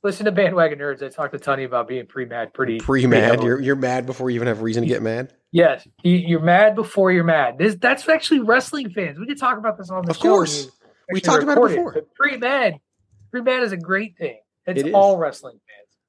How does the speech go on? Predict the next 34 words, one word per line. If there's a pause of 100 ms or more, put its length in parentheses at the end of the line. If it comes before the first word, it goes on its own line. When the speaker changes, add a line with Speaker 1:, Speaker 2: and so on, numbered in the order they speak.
(160)
Speaker 2:
'Cause
they,
they
literally
sit
down (540)
to
watch
a
wrestling
show, (400)
having
decided
if
they
were
gonna
like
it
or
not. (180)
Speaker 1:
They're
gonna
Speaker 2:
I
Speaker 1:
be
mad
about
it
before. (580)
Speaker 2:
I've
been
guilty
of
it.